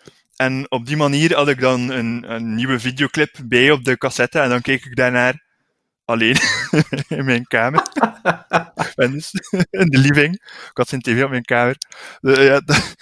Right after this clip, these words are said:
Speaker 1: dat was mijn kindertijd, Kim. Dat waren mijn jaren negentig. Gewoon Samson en Gert.
Speaker 2: Fantastisch.
Speaker 1: En dan, maar dat was dan, dat is dan even gestopt natuurlijk. Eh, rond tien jaar of zo was dat niet meer cool. En, ehm,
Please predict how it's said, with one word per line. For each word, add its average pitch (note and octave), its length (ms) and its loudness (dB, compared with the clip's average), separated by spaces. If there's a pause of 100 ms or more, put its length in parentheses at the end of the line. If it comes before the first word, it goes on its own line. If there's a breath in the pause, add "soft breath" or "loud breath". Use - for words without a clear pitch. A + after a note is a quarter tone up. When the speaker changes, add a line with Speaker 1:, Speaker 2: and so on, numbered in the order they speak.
(140 loud breath)
Speaker 1:
dat C3 100 -2
was F3 140 0
mijn F3+ 160 2
kindertijd, G3+ 580 0
Kim. C3 160 -8
Dat C#3 100 -2
waren E3 260 2
mijn E3 160 -2
jaren E3 280 0
negentig. C3+ 360 -8 (180)
Gewoon C#3 240 -14
Samson D3 300 -8
en A#2+ 60 -6
Gert. A#2+ 120 -4
Speaker 2:
Fantastisch. A2 680 0 (180 soft breath)
Speaker 1:
En C#3 180 0
dan, C#3+ 420 2
maar C#3+ 180 -8
dat C#3+ 100 0
was C#3+ 120 2
dan, C#3+ 200 -2
dat C3 120 0
is A#2+ 60 -12
dan B2 140 0
even B2 240 -2
gestopt - 380 -12
natuurlijk. C#3 760 -8
Eh, A2 720 -4 (300)
rond A2 480 -12 (120)
tien A#2 200 -6
jaar A2 220 -2
of A#2 80 -8
zo B2+ 140 -12
was A#2 160 -10
dat A#2 120 -8
niet A2+ 140 -2
meer G#2+ 120 -2
cool. B2 300 -6 (500 loud breath)
En, B2 380 2
ehm, A2+ 640 2